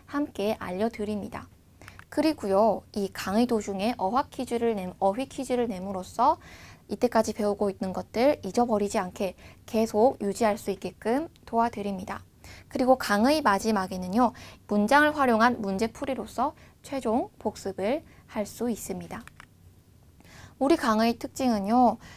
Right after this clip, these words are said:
스무 가지의 다양한 테마, 그리고 여기에 관련된 핵심 어휘, 더 나아가서 이 활용 표현까지 학습할 수가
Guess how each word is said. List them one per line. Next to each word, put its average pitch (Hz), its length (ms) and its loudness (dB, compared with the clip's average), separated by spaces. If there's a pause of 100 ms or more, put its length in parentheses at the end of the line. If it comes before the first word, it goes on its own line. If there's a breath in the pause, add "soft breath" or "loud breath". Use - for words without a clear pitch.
스무 330 360 4
가지의 262 680 4
다양한 233 580 2
테마, 240 420 -2 (200)
그리고 233 600 2 (320 loud breath)
여기에 208 240 4
관련된 202 500 0
핵심 262 340 -4
어휘, 202 460 2 (440 loud breath)
더 285 300 8
나아가서 208 720 0
이 196 80 -4
활용 277 540 0 (100)
표현까지 262 1080 0 (260)
학습할 233 480 -6
수가 214 460 -4